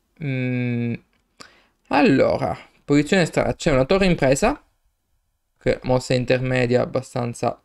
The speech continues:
semplice. Eh, posso catturare la regina. Altre idee?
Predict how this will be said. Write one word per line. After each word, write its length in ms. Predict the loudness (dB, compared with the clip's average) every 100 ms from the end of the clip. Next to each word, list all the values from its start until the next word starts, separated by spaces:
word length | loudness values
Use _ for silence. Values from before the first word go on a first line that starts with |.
| _
semplice. 800 | -10 -8 -8 -12 -4 -2 -2 -6 _ _ _ _ _ _ _ _ _ _ _ _ _ _ _ 0
Eh, 640 | 2 4 4 4 4 0 _
posso 220 | -4 -2
catturare 500 | 0 2 2 4 4
la 120 | 4 4
regina. 840 | 0 -2 -4 -2 0 0 -2 -6 _ _ _ _ _ _ _ _ _ _ _ _ _ _ _ _ _ _ _ _ _ _ _ _ -20 -6
Altre 800 | -2 0 -2 -8 -12 -2 2 2
idee? 720 | 2 2 2 2 2 0 -4